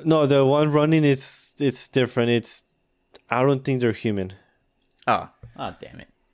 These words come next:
Speaker 1: Yeah, no, the one running, and I don't know if they're the creators or just supervising the smartphones.
Speaker 2: Hmm.
Speaker 1: But one of them has some big ass breasts, though.
Speaker 2: Hey, <laughs> what's up?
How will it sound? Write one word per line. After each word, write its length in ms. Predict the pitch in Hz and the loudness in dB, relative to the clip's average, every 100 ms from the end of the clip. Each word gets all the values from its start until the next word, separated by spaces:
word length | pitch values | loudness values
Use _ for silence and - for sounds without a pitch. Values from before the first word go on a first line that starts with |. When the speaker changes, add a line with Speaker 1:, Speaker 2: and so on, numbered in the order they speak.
| _ _ _ - | _ _ _ -6
Speaker 1:
Yeah, 240 | 135 123 | 0 2
no, 300 | 123 123 117 | 2 2 0
the 220 | 113 131 | 0 0
one 220 | 120 127 131 | 2 2 2
running, 460 | 135 139 143 139 - | 0 -2 -6 -10 -10
and 200 | 147 139 | -4 0
I 60 | 139 | 2
don't 140 | 175 | 2
know 120 | 180 | 4
if 160 | 190 139 - _ _ | 2 2 -2 _ _
they're 200 | - 127 156 | 0 4 4
the 120 | 170 | 2
creators 800 | - 117 113 131 170 202 185 - | 0 0 2 4 4 2 -2 -4
or 120 | 117 | 0
just 220 | 117 123 - | 0 0 -2
supervising 960 | 143 135 131 123 120 - 123 117 110 _ _ _ _ _ - - | -4 0 0 2 0 -2 -4 -4 -8 _ _ _ _ _ -20 -6
the 100 | 120 | -4
smartphones. 680 | 110 120 110 - 92 - - - - _ - | -2 0 -2 -2 -10 -12 -18 -20 -20 _ -20
Speaker 2:
Hmm. 140 | 95 85 _ _ _ _ _ - _ - | -18 -18 _ _ _ _ _ -20 _ -4
Speaker 1:
But 120 | 110 | -2
one 140 | 110 | 0
of 40 | 123 | 0
them 120 | 117 | 0
has 160 | 110 104 | -2 -4
some 200 | 110 95 | -8 -6
big 200 | 101 98 | -2 -2
ass 140 | 92 | -4
breasts, 280 | - 110 - | -4 -4 -6
though. 200 | 110 110 _ _ _ _ _ _ _ _ _ _ - | -12 -14 _ _ _ _ _ _ _ _ _ _ -4
Speaker 2:
Hey, 680 | 127 143 107 92 85 82 - | 0 0 -2 -4 -10 -16 -20
<laughs> 40 | |
what's 280 | - 98 - | -16 -14 -12
up? 220 | 117 - | -12 -12